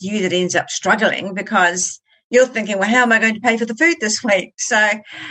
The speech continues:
yeah, it's never gotten that bad with us yet. Um, but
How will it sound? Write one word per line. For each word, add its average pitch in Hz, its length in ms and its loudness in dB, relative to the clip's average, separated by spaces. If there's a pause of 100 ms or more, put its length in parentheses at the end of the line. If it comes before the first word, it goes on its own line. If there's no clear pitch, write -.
(200)
yeah, - 180 0
it's 226 140 0
never 285 180 4
gotten 247 260 4
that 226 200 2
bad 220 200 4
with 196 120 -2
us 202 200 0
yet. 330 240 0 (300)
Um, 185 500 0
but 196 280 0